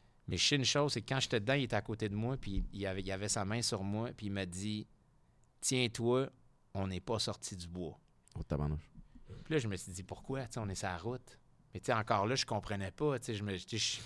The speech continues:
Speaker 1: je savais qu'il y avait, tu sais, si le garde-fou était dans la rivière, je savais qu'il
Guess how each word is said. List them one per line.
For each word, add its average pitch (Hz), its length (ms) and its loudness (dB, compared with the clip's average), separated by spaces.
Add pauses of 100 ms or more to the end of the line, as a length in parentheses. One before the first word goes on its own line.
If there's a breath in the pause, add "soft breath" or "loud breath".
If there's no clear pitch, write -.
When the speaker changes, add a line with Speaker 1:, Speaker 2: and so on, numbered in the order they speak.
(120)
Speaker 1:
je - 100 0
savais 120 320 8
qu'il 123 140 2
y 104 40 8
avait, 98 260 4
tu - 80 -6
sais, 127 60 4
si 135 120 4
le 123 60 2
garde-fou 131 440 8
était 147 120 4
dans 120 100 6
la 107 60 8
rivière, 113 420 6
je 110 100 0
savais 113 320 4
qu'il 98 280 2